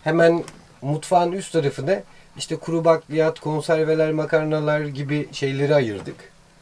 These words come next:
stoklarımız için. Burada da abur cubur bölümümüz var. Burada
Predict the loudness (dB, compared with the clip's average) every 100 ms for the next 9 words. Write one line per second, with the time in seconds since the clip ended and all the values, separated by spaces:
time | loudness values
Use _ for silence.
0 | -2 -2 -10 -8 -8 -4 -6 -6 -12 -12
1 | -12 -12 -18 -20 -20 -20 _ _ _ _
2 | -20 _ _ -4 -2 -2 4 4 4 0
3 | -2 -2 -4 -4 -6 -6 -6 -4 -4 -6
4 | -8 2 4 4 -4 -8 -20 -20 -20 -20
5 | -20 -20 -6 -4 -2 2 2